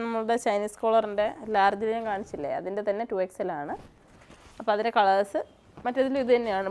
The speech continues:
ബ്ലാക്ക്, ബ്ലൂ, പർപ്പിൾ. അപ്പോൾ നൈറ്റികൾ അതല്ല, ആ, കഫ്താൻ നൈറ്റികൾ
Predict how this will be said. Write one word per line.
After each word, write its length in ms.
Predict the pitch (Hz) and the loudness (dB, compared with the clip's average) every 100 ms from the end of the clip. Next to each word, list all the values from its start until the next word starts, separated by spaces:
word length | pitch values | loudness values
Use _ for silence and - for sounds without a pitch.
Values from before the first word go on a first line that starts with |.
| 196 | 6
ബ്ലാക്ക്, 360 | 196 190 - 440 - 208 | 4 4 0 -2 -2 0
ബ്ലൂ, 180 | 208 208 403 - - - - - _ _ _ _ _ _ - - - - - | 4 4 2 -6 -20 -20 -20 -20 _ _ _ _ _ _ -20 -20 -20 -10 -4
പർപ്പിൾ. 340 | - - - _ - - - - - 190 | -4 -6 -20 _ -20 -20 -20 -20 -10 -4
അപ്പോൾ 180 | 254 311 - _ - 226 | 0 0 -2 _ -6 -4
നൈറ്റികൾ 420 | 226 - 247 254 - - _ - 226 | -2 0 2 4 4 0 _ -4 2
അതല്ല, 280 | 226 220 226 226 - - - | 4 4 4 2 -2 -14 -6
ആ, 40 | 202 208 | -4 -2
കഫ്താൻ 340 | 208 - 233 220 | -4 -2 -2 0
നൈറ്റികൾ 320 | 214 214 214 | 0 -2 -2